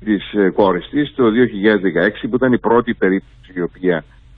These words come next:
την κέρδισε σε αυτήν την κατασυρωή διάπραξη των φόνων. Ε, και, ε, προφανώς εκεί είναι και το πρόβλημα. Ε, τίθεται θέμα τι έκανε η αστυνομία τότε, από ποιους έλαβε καταθέσεις,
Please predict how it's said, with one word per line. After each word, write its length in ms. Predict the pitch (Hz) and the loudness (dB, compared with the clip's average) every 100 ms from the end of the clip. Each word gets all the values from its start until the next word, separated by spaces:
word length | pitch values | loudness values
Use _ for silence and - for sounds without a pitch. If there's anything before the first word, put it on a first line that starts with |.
| - - | -20 -4
την 160 | 104 | -4
κέρδισε 640 | 90 107 101 - 101 92 87 | 2 2 2 -2 -4 -4 -4
σε 120 | 104 | -4
αυτήν 420 | 90 - 110 101 | -4 -2 -2 -2
την 240 | 87 95 85 | 0 0 0
κατασυρωή 840 | 101 90 90 90 87 90 95 87 80 | -2 -2 -4 -2 0 2 2 0 -2
διάπραξη 720 | 90 92 - 85 - 90 80 | -2 -2 -2 -6 -6 -10 -8
των 200 | 85 76 - | -8 -8 -4
φόνων. 480 | 95 76 78 123 - _ _ - - - - - | -2 -2 -4 -6 -10 _ _ -20 -20 -20 -20 -10
Ε, 100 | - 101 98 98 95 95 92 92 - | -2 2 2 2 2 0 0 -4 0
και, 320 | 156 196 214 - - | 4 4 2 -4 -8
ε, 100 | 120 110 | -2 -2
προφανώς 640 | - 127 123 113 160 180 | 0 -2 0 0 2 2
εκεί 260 | 160 135 156 | 0 -2 0
είναι 220 | 175 170 | 2 4
και 140 | 170 170 | 4 2
το 120 | 123 | 2
πρόβλημα. 540 | 123 117 87 78 71 _ _ _ _ - _ - | 4 2 0 -8 -14 _ _ _ _ -20 _ -10
Ε, 80 | 101 | -6
τίθεται 440 | - 165 190 180 | 0 2 4 2
θέμα 460 | 139 143 139 147 170 - _ - | 2 2 2 2 0 -6 _ -2
τι 120 | 208 | 4
έκανε 540 | 196 185 165 139 120 110 | 4 4 2 2 2 2
η 60 | |
αστυνομία 680 | 101 - 107 98 104 113 98 - - | 0 -2 -4 0 2 2 0 -2 -4
τότε, 420 | 107 101 98 131 - _ - - | -2 0 0 -2 -4 _ -20 -2
από 200 | - 110 | 4 4
ποιους 380 | - 202 214 - | 4 2 4 4
έλαβε 420 | 139 113 92 85 | 2 2 0 -2
καταθέσεις, 1000 | 90 87 82 78 92 90 - 82 113 - | -2 -2 -2 -6 -2 -2 -2 -8 -10 -10